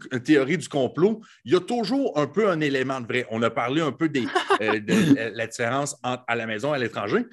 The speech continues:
Speaker 1: mais il ne faut pas oublier que, euh, avec l'augmentation de, des paris sportifs, euh, dans, dans le monde du sport et dans nos vies, ben, c'est peut-être, euh, on, on, on aurait pu peut-être pousser l'histoire que peut-être un statisticien ou quelqu'un comme ça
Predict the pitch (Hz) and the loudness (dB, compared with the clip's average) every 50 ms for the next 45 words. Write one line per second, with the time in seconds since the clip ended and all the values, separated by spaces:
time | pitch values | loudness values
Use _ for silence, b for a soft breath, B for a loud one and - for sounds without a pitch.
0 | B B B B 120 - - 151 151 - 302 311 214 151 139 135 185 240 233 - | B B B B -4 0 0 0 4 4 4 4 2 0 -2 -2 -2 -4 -4 -4
1 | - - 151 165 196 226 220 226 b b b b b _ - 120 120 120 120 120 | -2 0 2 2 2 0 -2 -8 b b b b b _ -2 0 0 0 0 0
2 | - - 127 131 123 143 131 - - 139 123 127 123 131 147 160 156 151 165 170 | -2 -2 -2 -2 0 -2 -2 -4 -6 -6 -4 -2 0 2 2 2 2 2 0 0
3 | 165 165 135 117 - 190 220 226 196 180 147 117 113 123 123 117 117 110 117 127 | 0 0 -4 -4 -4 -4 -4 -4 -4 -6 -4 -4 -4 -4 -4 -4 -4 -2 -2 -2
4 | 123 - - 147 147 170 190 185 - - 156 135 - - - - 156 190 185 - | -2 0 -2 -2 -2 -2 -4 -6 -4 -2 -2 -2 -2 -4 -6 0 2 2 2 0
5 | - - 120 110 104 107 110 127 127 127 120 113 110 104 107 107 113 113 113 110 | -2 -4 -4 -4 -2 -2 -2 -2 -2 -2 -4 -6 -6 -4 -4 -4 -2 -2 -2 0
6 | 113 135 170 196 156 120 - - - 170 196 180 131 113 123 117 120 117 113 101 | 2 2 2 0 0 -4 -4 -2 -2 0 0 0 0 -2 -2 -2 -2 -2 -2 -4
7 | 104 165 240 247 - B B B B B 101 156 220 226 - - - - - 160 | -4 -4 -4 -4 -6 B B B B B -2 0 0 -2 -6 -10 -12 -10 -10 -10
8 | 135 117 - 196 208 247 202 - 165 139 135 135 131 127 127 127 135 135 127 131 | -10 -4 0 0 0 0 0 -2 -2 -2 0 -2 -2 -2 -2 -2 -2 -4 -4 -6
9 | 127 123 120 120 117 113 113 110 110 113 117 120 120 127 127 202 202 196 - 226 | -6 -6 -6 -6 -6 -8 -8 -8 -6 -4 -4 -2 -4 -4 -4 -4 -4 -2 0 0
10 | 226 220 - 185 160 - - 208 202 180 151 135 123 - - 160 160 190 196 - | 0 -2 -4 -8 -2 2 6 6 6 6 2 -2 -6 -6 -2 0 0 0 0 0
11 | - - - - 165 - - 139 - - 151 147 - - - - - - 156 170 | -2 -4 -2 -2 -2 -2 -2 -6 -4 -4 -4 -4 -6 -8 -18 -18 -12 -6 -2 0
12 | 196 180 139 113 139 127 120 - 147 147 151 143 143 131 117 117 - 175 202 202 | 0 0 0 -2 -2 -2 0 0 0 0 0 0 -2 -4 -4 0 0 0 0 0